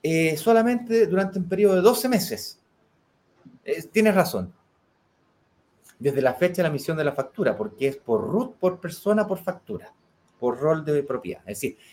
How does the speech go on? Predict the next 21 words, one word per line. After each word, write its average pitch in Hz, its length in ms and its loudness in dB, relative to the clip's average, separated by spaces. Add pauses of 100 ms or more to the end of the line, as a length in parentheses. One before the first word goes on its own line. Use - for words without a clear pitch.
(400)
eh, 208 340 2 (600)
tu 226 140 4
rut, 247 360 0 (600)
tu 208 120 6
propiedad, 220 460 6 (500)
tu 190 100 4
factura. 139 440 -6 (2500)
Igual 277 320 2
que 277 80 -2
la 277 100 10
botella. 285 360 4 (3000)
Si - 140 -2
es 170 80 -4
que 185 80 4
el 170 40 2
mayorista 180 440 2
le 190 100 2
compró 180 320 2
a 202 40 8
la 190 120 4
fábrica 139 680 4